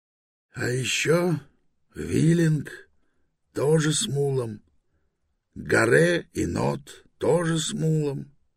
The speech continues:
Почему и не Притчер, а?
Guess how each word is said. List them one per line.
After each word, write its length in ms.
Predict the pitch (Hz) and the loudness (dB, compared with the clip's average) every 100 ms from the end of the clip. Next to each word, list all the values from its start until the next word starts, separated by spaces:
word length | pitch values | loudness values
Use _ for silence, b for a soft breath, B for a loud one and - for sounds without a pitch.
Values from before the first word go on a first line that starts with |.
| _ _ _ _ _ _ _ _ _ _ | _ _ _ _ _ _ _ _ _ _
Почему 480 | 101 - 120 143 175 | -6 -4 -2 -2 2
и 140 | 208 | 4
не 140 | 226 247 | 4 4
Притчер, 680 | 254 254 190 - - - - - _ _ | 0 -2 -4 -6 -8 -8 -20 -20 _ _
а? 320 | - 147 160 | -6 -4 -4